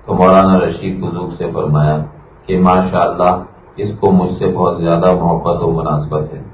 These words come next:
اور محبت ہی کی وجہ سے تو یہ میرے ساتھ ہیں،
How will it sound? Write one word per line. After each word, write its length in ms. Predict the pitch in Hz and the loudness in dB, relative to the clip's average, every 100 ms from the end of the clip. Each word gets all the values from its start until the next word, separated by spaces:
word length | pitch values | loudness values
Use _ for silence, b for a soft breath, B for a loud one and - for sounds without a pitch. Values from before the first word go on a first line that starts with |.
| - - - | -20 -20 -8
اور 220 | - 92 | -2 0
محبت 500 | 90 92 92 95 - | 2 2 0 0 -2
ہی 160 | 95 101 | -2 -4
کی 120 | 92 | 0
وجہ 260 | 92 87 87 - | 0 2 0 -2
سے 100 | 95 | -2
تو 100 | 90 | -2
یہ 200 | 90 90 | -2 0
میرے 280 | 85 82 82 | 0 0 0
ساتھ 340 | 82 80 - | -2 -2 -4
ہیں، 180 | 80 | -8